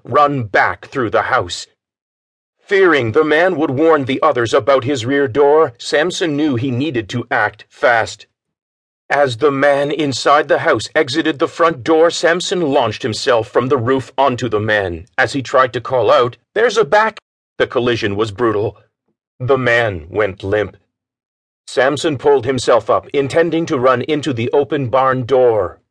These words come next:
but a blaze of orange from the night sky froze him in his place. "Burn it! Burn it all!"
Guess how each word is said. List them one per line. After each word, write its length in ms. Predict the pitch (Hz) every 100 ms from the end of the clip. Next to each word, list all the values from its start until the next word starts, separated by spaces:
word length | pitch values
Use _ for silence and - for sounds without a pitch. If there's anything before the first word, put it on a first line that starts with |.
| _
but 140 | 101
a 40 | 101
blaze 380 | 101 117 123 104
of 100 | 101
orange 500 | 131 123 110 98 -
from 180 | 135 117
the 100 | 117
night 380 | 110 135 110
sky 680 | - - 151 175 139 92 76 _ _ _
froze 360 | - 139 120
him 220 | 113 87 95
in 160 | 131 90
his 180 | 95 -
place. 500 | - 107 98 - - _ _ _ _ _ _ _ _ _
"Burn 300 | - 190 214
it! 240 | 147 - - _ _ _
Burn 220 | - 254 254
it 140 | - -
all!" 600 | 247 277 202 151 110